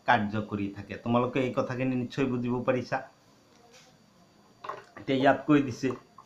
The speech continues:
ডি চি বি এ হ'ব, প্ৰবাহ বিপৰীতমুখী হয়, বিপৰীতমুখী হৈ ডি চি বি এ হয়। এনেদৰে অবিৰতভাৱে অক্ষদণ্ড সাপেক্ষে এই অক্ষদণ্ডৰ সৈতে ই অবিৰত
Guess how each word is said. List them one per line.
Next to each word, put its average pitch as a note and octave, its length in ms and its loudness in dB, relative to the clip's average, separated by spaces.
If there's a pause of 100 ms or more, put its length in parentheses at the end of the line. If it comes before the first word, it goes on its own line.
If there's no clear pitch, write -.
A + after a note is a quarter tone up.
(760)
ডি C3+ 240 10
চি D#3 220 10
বি D3 200 8
এ D3 140 12
হ'ব, C3 160 4 (160)
প্ৰবাহ C3+ 380 12
বিপৰীতমুখী C3+ 680 4
হয়, A#2+ 220 4 (180)
বিপৰীতমুখী C3+ 760 0
হৈ C#3 120 4
ডি B2+ 220 0
চি C3+ 200 0
বি B2+ 240 0
এ C3 160 12
হয়। B2+ 140 4 (400)
এনেদৰে C3+ 440 8 (280)
অবিৰতভাৱে C#3 840 6
অক্ষদণ্ড C3+ 640 6
সাপেক্ষে C3 400 0
এই C#3 120 4
অক্ষদণ্ডৰ C3 640 2
সৈতে C3 220 0
ই C#3+ 180 0
অবিৰত A#2+ 460 2